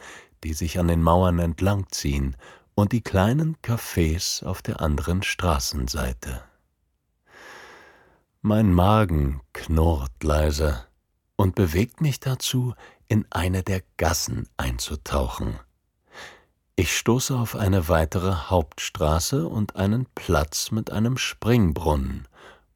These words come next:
und einem mächtigen Theater, dem Odeon.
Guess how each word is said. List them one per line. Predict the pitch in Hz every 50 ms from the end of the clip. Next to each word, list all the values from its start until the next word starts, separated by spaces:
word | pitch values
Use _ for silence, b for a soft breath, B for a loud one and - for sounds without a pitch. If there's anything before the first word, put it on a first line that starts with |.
| _
und | - 87 87 - 135 - _ - - - - - - _ -
einem | 170 127 139 143 143 135 123 98
mächtigen | 87 85 85 - - - - 85 76 76 82 78 78 76 - -
Theater, | - 104 - - _ - 87 80 76 - - - 71 67 65 65 - - _ _ _ _ _ _ _ _ _ _ _ _ _ _ -
dem | 90 95 104 113 120 135 147 - _ _ _ _ _ _ _ _ -
Odeon. | - 85 85 90 98 104 104 95 78 67 62 64